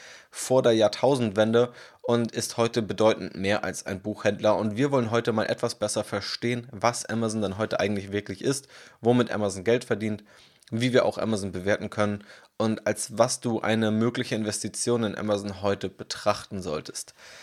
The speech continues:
Was bei Amazon ebenfalls noch spannend ist, ist, dass es nicht nur relevant ist, selbst auf Amazon zu schauen, sondern dass fast jedes Unternehmen,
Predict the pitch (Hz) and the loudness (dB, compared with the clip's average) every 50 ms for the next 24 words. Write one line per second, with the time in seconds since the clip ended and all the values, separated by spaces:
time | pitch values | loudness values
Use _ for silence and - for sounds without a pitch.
0 | - - - - _ _ 117 - - 104 - 135 151 147 131 135 117 - - 135 | -20 -20 -20 -20 _ _ -4 6 6 6 6 8 4 4 4 4 2 0 -2 -2
1 | 156 170 160 156 143 143 - 127 123 - - - - 120 123 131 131 135 127 - | -2 0 2 0 0 2 2 0 0 0 -2 2 2 2 2 2 0 -2 -4 -4
2 | - 117 113 - - - 110 107 - - - - 95 110 - - - 120 113 113 | -4 -4 -4 -2 -2 -2 0 0 0 -4 -4 -6 -6 -4 -4 -4 -2 0 0 0
3 | 123 139 - - - 127 127 123 117 110 117 113 110 104 98 101 104 120 131 - | 0 -2 -4 -6 -4 -2 0 0 2 2 2 2 2 2 4 4 2 2 2 -4
4 | - 110 - - - 113 120 123 - - 98 - - 120 135 131 113 104 104 98 | -6 -8 -6 0 2 2 2 2 0 -4 -4 -2 -2 -2 0 0 0 -2 -2 -4
5 | - - 98 - - 101 101 104 107 101 101 101 104 101 98 101 - - - - | -4 -6 -6 -2 2 2 2 2 2 0 0 0 0 0 0 -2 -2 -2 -4 -6
6 | 107 - - - 107 104 127 139 143 127 - - - 113 - 113 107 110 110 117 | -6 -6 -8 -6 -2 0 2 2 2 0 0 -2 -4 -2 0 0 0 2 2 0
7 | 135 175 208 226 - | 0 -2 -4 -6 -10